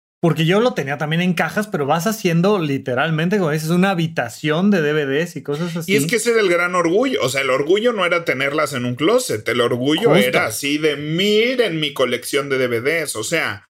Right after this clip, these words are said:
Speaker 1: Sí,
Speaker 2: eso era el
Speaker 1: justo,
Speaker 2: gran
Speaker 1: justo.
Speaker 2: orgullo de mi hermano y mío. O sea, era un orgullo.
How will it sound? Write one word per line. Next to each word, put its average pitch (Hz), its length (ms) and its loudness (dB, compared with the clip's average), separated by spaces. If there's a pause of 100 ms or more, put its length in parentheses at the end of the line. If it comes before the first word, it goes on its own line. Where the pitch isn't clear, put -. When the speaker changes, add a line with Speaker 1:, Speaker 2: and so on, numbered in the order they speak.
Speaker 1:
Sí, - 240 -12 (100)
Speaker 2:
eso 180 420 2
era 156 140 2
el 143 140 0
Speaker 1:
justo, 156 40 0
Speaker 2:
gran 147 220 2
Speaker 1:
justo. 143 160 2
Speaker 2:
orgullo 143 680 2
de 117 140 0
mi 117 100 -2
hermano 131 340 0
y 151 60 -2
mío. 165 240 -2
O 107 180 -4
sea, 120 180 -2
era 151 260 -2
un 143 160 -2
orgullo. 165 500 2